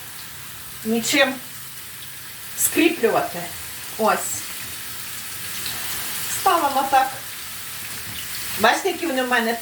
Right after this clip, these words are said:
тон-, тонкі і довгі. Прямо аристократичні пальчики получилися. Пальчики піаніста. Ні, це наші українські крученики. Все, я скрутила вогонь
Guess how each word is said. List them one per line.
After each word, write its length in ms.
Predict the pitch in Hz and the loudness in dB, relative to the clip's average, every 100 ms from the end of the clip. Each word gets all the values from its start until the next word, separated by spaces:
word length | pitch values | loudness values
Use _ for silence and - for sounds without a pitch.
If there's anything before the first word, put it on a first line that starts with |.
| - | 0
тон-, 220 | 302 - - | -2 -2 0
тонкі 600 | 330 320 320 311 392 539 - - - | 4 4 2 -2 2 4 4 0 0
і 120 | 339 | 2
довгі. 760 | - 330 381 359 220 220 202 214 - - - - - - 466 - - | 4 8 10 10 6 0 0 -2 -6 -10 -12 -12 -12 -2 0 2 4
Прямо 260 | 508 466 453 453 | 4 6 6 6
аристократичні 1080 | 453 - 466 466 453 480 - 466 - - 453 | 4 4 0 2 2 4 8 8 6 0 0
пальчики 760 | - 370 294 311 - 403 - 403 | 4 6 6 6 0 -4 -4 -6
получилися. 920 | - 311 415 - 320 294 294 392 - - - - - - - - - | -6 -2 -2 -2 -6 -4 -2 -2 2 2 2 -4 -6 -4 -4 -6 4
Пальчики 500 | 466 494 480 427 440 | 8 10 8 4 2
піаніста. 720 | - 381 330 294 233 - - | 4 6 6 4 0 -2 0
Ні, 160 | 220 190 208 | 0 0 -2
це 80 | 220 | 2
наші 340 | 226 453 415 - | 4 4 0 -2
українські 600 | 240 269 285 427 - 370 | 0 2 2 2 0 -2
крученики. 760 | 349 381 - 339 233 196 190 185 - - - - - - - | -2 -2 2 4 4 2 -4 -6 -6 -8 -8 -8 -10 -10 -2
Все, 220 | - 294 | 6 6
я 160 | 311 381 | 6 4
скрутила 480 | - 370 359 311 277 | 2 -2 2 4 4
вогонь 400 | 262 262 294 | 2 2 0